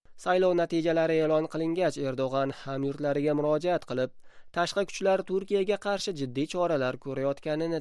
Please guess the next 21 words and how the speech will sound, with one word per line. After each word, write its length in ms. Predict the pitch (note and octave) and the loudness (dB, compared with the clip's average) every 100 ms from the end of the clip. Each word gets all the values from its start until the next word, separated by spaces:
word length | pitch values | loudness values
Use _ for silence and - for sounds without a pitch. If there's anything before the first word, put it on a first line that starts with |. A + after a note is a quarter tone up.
| C3+ | -4
ta'kidladi. 560 | B2 C3 C3 B2+ C3 C3 - - - - - - | -6 -6 -4 -2 0 -2 -6 -18 -18 -18 -8 -2
U 20 | F3+ | 0
hech 180 | - G3 - | 0 -2 0
qaysi 240 | F3 F3+ F#3 | 0 0 0
mamlakatni 560 | F3 F3+ F3+ F#3 G3+ F#3+ D3+ | 2 0 0 0 0 -2 0
alohida 480 | C3+ D#3 - C#3+ C#3 | 2 2 0 -4 -4
tilga 220 | C3 B2+ C3 | -4 -2 0
olmasa-da, 520 | C3+ C#3+ D3+ G3 D3+ B2+ - - C3 C3+ | 2 0 0 0 0 -2 -4 -18 -6 0
gap 200 | F3 G3+ E3 D3 | 0 0 -8 -2
G'arb 260 | E3 G3 F3 | -2 0 2
davlatlari 500 | F3+ F3 D#3+ C#3+ E3 - | 2 2 0 0 -2 -2
haqida 300 | F#3 D3 D#3+ | -4 -4 -6
ketayotganini 720 | F3+ F#3 F3+ - D3+ B2+ B2 C#3+ - | -4 -2 -2 -2 -6 -4 -6 -8 -6
ko'pchilik 480 | C3 - B2+ B2+ - | -6 -6 -6 -6 -8
tushundi. 380 | - B2 B2+ B2+ - - - - - - - - | -6 -4 0 -2 -4 -18 -18 -16 -16 -18 -14 0
G'arbda 360 | D#3 E3 D#3 D#3+ D#3+ | 2 2 4 4 4
Erdo'g'an 440 | D#3 D#3 E3 D#3 | 2 2 2 2
diktator 480 | D#3 - F#3 F3+ C3 B2 | -2 0 0 0 -2 -2
deb 100 | B2 | -2
ataladi. 400 | B2 B2+ B2+ C3 C3 - - - | -2 0 2 0 -2 -6 -16 -4
Uning 220 | C3+ C#3+ | 0 0